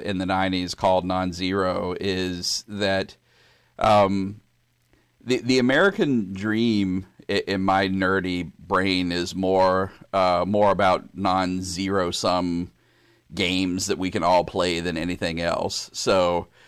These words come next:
when the American dream is working, like, we, a-, and, like, and, and the American dream is sort of a metaphor. It's like a global dream, uh, I, I, I think, actually. Uh, and when it's working, like, we all have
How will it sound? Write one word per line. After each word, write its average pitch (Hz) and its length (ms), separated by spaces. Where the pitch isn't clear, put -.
when 104 140
the 101 80
American 127 380
dream 110 300
is 87 120
working, 90 540
like, 82 240
we, 92 380
a-, 104 200
and, 104 120
like, 95 320
and, 98 180
and 101 180
the 98 60
American 107 320
dream 92 180
is 85 120
sort 87 160
of 85 40
a 85 60
metaphor. 82 540
It's 82 120
like 85 160
a 87 60
global 85 440
dream, 85 520
uh, 82 420
I, 80 120
I, 85 200
I 85 60
think, 82 260
actually. 85 600
Uh, 98 260
and 117 140
when 135 140
it's 127 160
working, 151 560
like, 95 240
we 113 180
all 131 460
have 113 760